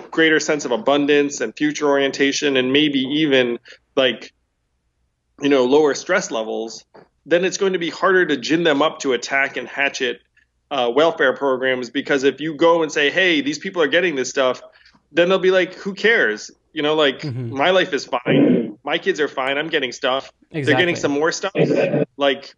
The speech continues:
Speaker 1: maybe that's fine too. Maybe they need it. Maybe, you know, their circumstances are different than mine." <laughs> Like,
Speaker 2: So,
Speaker 1: that, that's
Speaker 2: if you
Speaker 1: like,
Speaker 2: have,
Speaker 1: yeah.
Speaker 2: c-, 'cause this is what I, this is what concerns me the most, and I, and I'm supportive of U B I, to be clear.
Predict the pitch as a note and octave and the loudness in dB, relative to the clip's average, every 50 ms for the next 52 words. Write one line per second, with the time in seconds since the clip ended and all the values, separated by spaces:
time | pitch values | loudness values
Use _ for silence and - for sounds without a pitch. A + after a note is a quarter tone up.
0 | _ - C3 C3 C#3+ D#3 D#3+ E3+ E3 F3 F3 E3+ - F3+ F#3 F#3+ F#3 F3 - A#3 | _ -10 -2 -2 0 0 2 2 2 2 2 0 -2 -4 -4 -2 -2 -4 -4 -4
1 | B3+ G#3+ C3+ A#2+ B2 C3+ C#3 D3+ D#3 E3 E3+ E3 F#3+ A3 F3+ B2 E2 - _ B2 | -2 -2 0 0 0 0 0 0 0 0 0 0 0 0 0 -2 -2 -4 _ -8
2 | B2 B2+ C3+ C#3 D3 D3 D3 D3 D3 D3+ D3+ D3+ D3+ D3 D3+ D3+ D#3 E3+ E3 F3 | -4 -2 0 2 2 4 4 2 2 2 2 2 4 4 4 4 2 0 0 0
3 | E3 D3 E3+ E3+ D3+ E3 E3+ D#3+ D3+ F#3 F#3+ - E3 B2+ A#2+ A#2 A2+ A2 G#2+ A2+ | 0 0 0 0 0 2 0 0 0 0 -2 -4 -6 -8 -6 -6 -6 -6 -6 -6
4 | B2 - - A3+ G#3+ F3+ - A3 G#3 A3 G#3 - C#4 G3+ G3 F#3+ F3 - F#3+ C#4 | -4 0 2 2 2 2 2 2 4 6 6 6 6 6 2 0 -2 2 2 0
5 | - - D4+ D4 C4 D4+ D#4+ E4 D#4+ C4 G#3+ G3 F3 - - - E3 - - B3 | 2 4 2 4 4 4 2 2 0 -2 -8 -12 -12 -12 -6 -6 -4 -4 -4 -8
6 | - - G3 C#4+ C4 E4+ E4 - F4 E4 E4+ C#4+ C4 A#3+ - F3+ A#3 B3 - C#4+ | -10 -2 -2 0 0 0 -4 -4 -2 2 4 4 4 4 2 0 -4 -6 -4 -4
7 | B3 C4 B3 - A#3+ G3+ - - F#3+ F3+ E3+ D#3 E3+ E3 C#3 D3 C#3 C#3 C#3 C3+ | -4 -4 -2 -2 -4 -4 -2 -2 -2 -2 -2 -2 -2 -2 -2 0 2 2 2 0
8 | B2+ - G#3+ G#3 G#3+ A3+ - A#3+ A#3 B3 B3 A#3 - A#3 - - B3+ B3 A#3 - | 0 2 2 4 4 4 4 4 4 4 4 2 -4 -8 -6 -2 -2 0 0 0
9 | E3+ F3+ D#3 D3+ D3+ D#3 E3 D#3 D3+ D#3 D3+ D#3 - B2+ - C#3+ D3 B2+ - E3 | 0 -2 -2 -2 -4 -4 -4 -2 0 2 2 2 2 0 -4 -8 -10 -4 -2 0
10 | D3+ C3+ C3 | 0 0 -2